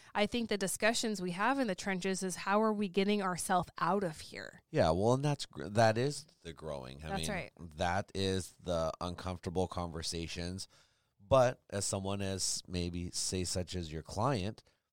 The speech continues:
Speaker 2: they might see that as a challenge, and they might be like, "Wow, this is a great thing."
Speaker 1: <laughs> I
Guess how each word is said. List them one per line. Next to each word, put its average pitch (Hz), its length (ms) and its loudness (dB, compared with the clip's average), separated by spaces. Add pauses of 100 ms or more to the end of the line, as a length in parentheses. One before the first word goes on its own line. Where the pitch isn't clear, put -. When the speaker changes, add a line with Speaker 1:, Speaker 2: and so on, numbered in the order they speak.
(140)
Speaker 2:
they 113 180 2
might 143 200 -2
see - 160 -2
that 110 200 4
as 104 140 2
a 98 60 0
challenge, 107 600 -4
and 90 160 -4
they 98 120 0
might 110 240 -4
be 90 120 -2
like, 76 180 -4
"Wow, - 200 -2 (540)
this 104 200 -6
is 117 120 -2
a 107 60 0
great 87 460 0
thing." 117 240 -6 (120)
Speaker 1:
<laughs> - 120 -4
I 285 160 8